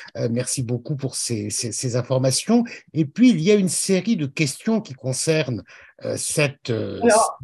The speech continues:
Speaker 1: ah, voilà, voilà,
Speaker 2: voilà,
Speaker 1: Milica
Speaker 2: ça
Speaker 1: revient.
Speaker 2: revient.
Speaker 1: Pardon.
Speaker 2: Après, je dirais que, bon, je sais pas. Après, je dirais que de manière générale, même les Serbes les plus libéraux, euh,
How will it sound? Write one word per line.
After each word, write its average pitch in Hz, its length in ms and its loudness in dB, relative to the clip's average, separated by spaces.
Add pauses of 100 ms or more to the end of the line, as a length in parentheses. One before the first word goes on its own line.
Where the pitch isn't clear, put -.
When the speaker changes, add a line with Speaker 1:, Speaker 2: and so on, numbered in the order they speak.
(160)
Speaker 1:
ah, 208 140 4
voilà, 143 380 4
voilà, 131 160 4
Speaker 2:
voilà, 226 300 4
Speaker 1:
Milica 226 260 2
Speaker 2:
ça 226 60 4
Speaker 1:
revient. 240 100 4
Speaker 2:
revient. 220 240 4 (240)
Speaker 1:
Pardon. 131 300 -2 (880)
Speaker 2:
Après, 240 540 4
je 277 120 -2
dirais 269 400 2
que, 285 100 -2 (1120)
bon, 220 300 -2 (160)
je - 180 -10
sais - 160 -12
pas. - 260 -4
Après, - 340 4
je 277 80 4
dirais 269 300 4
que 262 100 -2
de 202 140 -2
manière 262 380 4
générale, 233 1040 -2
même 285 340 4
les 233 260 0
Serbes 240 360 -2
les 196 240 -6
plus 220 280 -10
libéraux, 262 800 0 (420)
euh, 170 300 -4